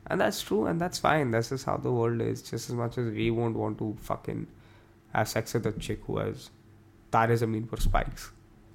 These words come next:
It's weird. We're not sexually attracted to that. Is what it is. But anyway,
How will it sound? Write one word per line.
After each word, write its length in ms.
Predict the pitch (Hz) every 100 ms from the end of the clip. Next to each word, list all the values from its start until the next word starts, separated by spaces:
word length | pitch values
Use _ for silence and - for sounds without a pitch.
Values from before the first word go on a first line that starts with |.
| - -
It's 180 | 113
weird. 380 | 110 120 113 123 - - - - - -
We're 80 | -
not 220 | 107 113
sexually 400 | - 107 - 113
attracted 460 | 104 104 104 - 131
to 60 | -
that. 240 | - - -
Is 160 | 110
what 140 | 110 110
it 80 |
is. 180 | 113 127 - - - - - - - - - - - - - - - - - - - - - - - - - - - - - - - - - - - - - - - - - - -
But 180 | 131 123
anyway, 420 | 123 120 117